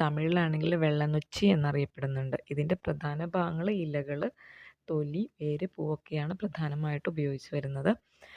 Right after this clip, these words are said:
പിന്നെ അതുപോലെ തന്നെ പനി, കഫക്കെട്ട് മുതലായ അസുഖങ്ങൾക്കൊക്കെ ഈ കരിനൊച്ചിയുടെ ഇല ഉപയോഗിക്കുന്നുണ്ട്.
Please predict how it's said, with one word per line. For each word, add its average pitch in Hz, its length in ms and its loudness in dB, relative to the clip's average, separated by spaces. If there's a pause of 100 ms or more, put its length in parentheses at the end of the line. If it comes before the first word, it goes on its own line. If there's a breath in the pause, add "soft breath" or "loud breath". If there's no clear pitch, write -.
(160 loud breath)
പിന്നെ 185 300 0
അതുപോലെ 160 480 2
തന്നെ 160 260 0 (760)
പനി, 165 440 2
കഫക്കെട്ട് 160 560 0
മുതലായ 160 380 2
അസുഖങ്ങൾക്കൊക്കെ 156 640 -2
ഈ 160 80 -4
കരിനൊച്ചിയുടെ 151 720 0 (440 loud breath)
ഇല 160 280 0
ഉപയോഗിക്കുന്നുണ്ട്. 143 800 -2